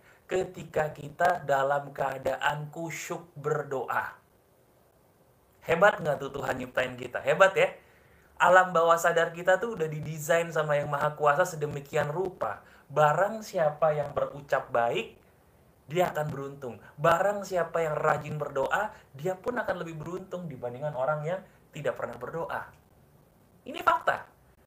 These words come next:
Ketika kita berdoa, teman-teman, coba kamu bayangin ketika berdoa deh. Kita itu kan kusyuk, apalagi kalau doanya lagi ada masalah ya. Kalau doanya lagi ada masalah, doanya lagi ada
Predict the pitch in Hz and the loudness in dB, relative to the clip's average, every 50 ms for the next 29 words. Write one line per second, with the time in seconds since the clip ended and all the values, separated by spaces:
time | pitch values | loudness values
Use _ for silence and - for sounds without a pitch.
0 | _ _ _ _ _ _ _ _ _ _ _ _ _ _ _ _ _ - - 247 | _ _ _ _ _ _ _ _ _ _ _ _ _ _ _ _ _ 0 0 2
1 | - - 302 - 339 330 - - - 277 254 226 226 220 214 208 208 - - 160 | 2 -2 -4 -4 -4 -4 -4 2 4 4 6 6 4 4 2 2 2 2 4 4
2 | 156 - 156 - 135 - - 117 113 101 - - 151 - - 208 240 247 - 233 | 2 2 0 -6 -8 -8 -8 -8 -8 -8 -10 -10 -8 -8 -2 0 2 2 4 2
3 | 240 220 185 175 170 190 208 208 202 185 185 180 185 175 180 170 160 160 151 - | 4 4 4 4 2 0 -4 -8 -8 -10 -4 -2 -2 -2 0 -2 -2 -2 -2 -2
4 | - 120 - - - - - _ _ _ _ _ _ - 233 233 240 240 254 262 | -2 -6 -6 -10 -14 -20 -20 _ _ _ _ _ _ -8 -4 0 2 2 2 0
5 | 269 269 311 294 302 - 262 262 - - - - - - 156 170 170 - 190 190 | -2 -2 -2 -2 -2 -6 -8 -8 -6 -6 -8 -8 -6 -6 -6 -2 2 4 4 4
6 | 196 254 - - 233 208 202 185 180 175 - 151 170 208 226 240 190 175 165 156 | 4 2 0 0 2 2 2 2 2 2 2 0 0 -2 0 0 0 2 2 2
7 | 156 160 160 160 147 - 185 196 202 190 165 127 117 131 151 - - - 151 156 | 2 4 2 2 0 2 4 4 4 4 4 2 -2 -4 -6 -10 -10 -6 -4 -2
8 | 160 165 165 160 147 156 156 139 160 165 175 175 170 170 165 165 165 165 160 160 | -2 -4 -4 -4 -2 -2 0 0 0 0 0 0 0 0 -2 -2 -2 -2 0 0
9 | 156 156 151 151 151 - 185 180 185 185 185 185 180 180 165 143 147 - 143 151 | 0 0 0 -2 -2 0 2 2 4 4 4 4 2 2 0 -2 -2 -2 -2 -2
10 | - - 156 156 151 151 151 156 151 - 151 151 151 147 139 - | -2 -2 0 0 0 0 -2 -4 -2 -2 0 2 2 0 0 -2